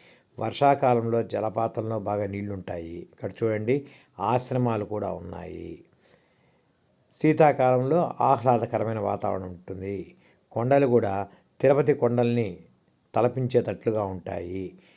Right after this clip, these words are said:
ఇది ఈ విధంగా వన్య ప్రాంతంలో కొంత దూరం ప్రవే-, ప్రయాణించాలి. ఇది తాత్కాలిక టోల్ గేటు. ముప్పై రూపాయలు తీసుకొని కార్లని, జీబుని వదులుతున్నారు.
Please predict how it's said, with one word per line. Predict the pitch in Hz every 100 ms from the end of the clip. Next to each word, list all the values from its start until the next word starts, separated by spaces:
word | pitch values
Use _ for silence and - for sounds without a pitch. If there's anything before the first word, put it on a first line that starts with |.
| _ _
ఇది | 131 123 101 95 98 - _ _ _ -
ఈ | 120
విధంగా | 117 123 131 135 101 - _ _ _ -
వన్య | 113 120 127 131
ప్రాంతంలో | 131 120 110 117 117 135 180 180 - _ _ _ _ _ _ _ _ _ _ 123
కొంత | 139
దూరం | 120 127 123
ప్రవే-, | - 117 110 110 110 - 113
ప్రయాణించాలి. | 113 113 107 104 104 98 101 101 92 - _ _ _ _ _ _
ఇది | 127 123 113 110 110
తాత్కాలిక | - 113 113 123 120 117
టోల్ | - 101
గేటు. | 101 101 95 107 95 87 - _ _ -
ముప్పై | 120 - 120
రూపాయలు | 120 123 127 117
తీసుకొని | 113 - 113 110 127 139 - _
కార్లని, | - 113 110 117
జీబుని | 107 104 104 107 107
వదులుతున్నారు. | 104 107 104 101 92 92 98